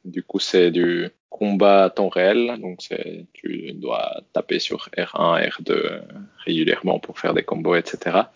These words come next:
Et en gros, l'idée, c'est tu joues dans un monde, euh, dans un jeu qui est, je veux dire,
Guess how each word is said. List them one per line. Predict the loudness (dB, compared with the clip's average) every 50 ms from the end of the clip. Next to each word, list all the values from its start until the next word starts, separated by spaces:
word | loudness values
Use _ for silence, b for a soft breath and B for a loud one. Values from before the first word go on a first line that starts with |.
| B B B B B B B B B _
Et | 8 8
en | 8 8
gros, | 10 10 10 10
l'idée, | 10 8 6 6 6 6 6 4
c'est | 2 -2 -6 2 6 6 8 8 8 6 4 2 2 0 -2 -4
tu | -8 -8 -8 -8 -8
joues | -8 -4 -2 -2 -2 0 -2 -2 -2 -2 -2 -2
dans | 0 0 0 0 0 -4 -6 -6 -6 -2 0 2
un | 2 2 2 0 -4 -8 -10 -12 -16 _ _ _ _ _ _ _ _ -8
monde, | -6 -4 -4 -2 -2 -2 0 2
euh, | 2 2 2 2 0 0 0 0 -2 -2 -4 -6 -8 -10
dans | -4 0 2 4 4 4 4 4
un | 2 2 0 -2
jeu | 0 2 4 4 4
qui | 2 -2 -6 -4 -2
est, | -2 0 -2 -4
je | -2
veux | 0 0
dire, | 0 0 -4 -12 _